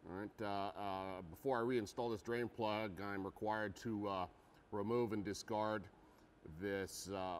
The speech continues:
O-ring packing and, of course, reinstall another one. And as I do that, following the aircraft maintenance manual procedures and standard practices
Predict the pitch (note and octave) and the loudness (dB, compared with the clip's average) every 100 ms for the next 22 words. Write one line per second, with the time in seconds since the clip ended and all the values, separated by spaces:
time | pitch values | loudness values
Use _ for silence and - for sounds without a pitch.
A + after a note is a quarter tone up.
0 | - A2+ A2 G2+ A#2+ G#2+ G#2 D3 D#3+ - | -2 -2 -2 -4 0 0 2 -2 -2 -8
1 | - - - - G2+ G2 G2 A2+ G2+ A2 | -20 -20 -20 -10 -4 -4 0 -2 0 -2
2 | G2+ - A2+ G#2 G2 A2+ F#2 G2+ B2 - | -2 -2 0 0 0 0 0 0 -4 -10
3 | - - - - - - - - - G2 | -20 -20 -20 -20 -20 -20 -20 -20 -6 -2
4 | G#2 G#2 A2 A2+ G#2+ G2+ D3+ C3+ D#3+ - | 0 2 2 2 2 6 8 8 4 -6
5 | - - - - C3+ B2 A#2+ G#2+ G#2+ G#2 | -16 -20 -20 0 4 4 4 2 2 0
6 | - - - - C3 C#3+ B2+ B2+ C3+ B2 | -6 -20 -10 -2 0 2 0 0 -2 -2
7 | - B2 C3 - C3 - A#2 B2 D3+ A2+ | -2 0 0 0 -2 0 2 2 2 0
8 | A2 - B2+ B2 A#2+ A#2+ A2 F#2+ E2 C3 | 0 0 2 2 2 2 2 -2 -4 -4
9 | - | -4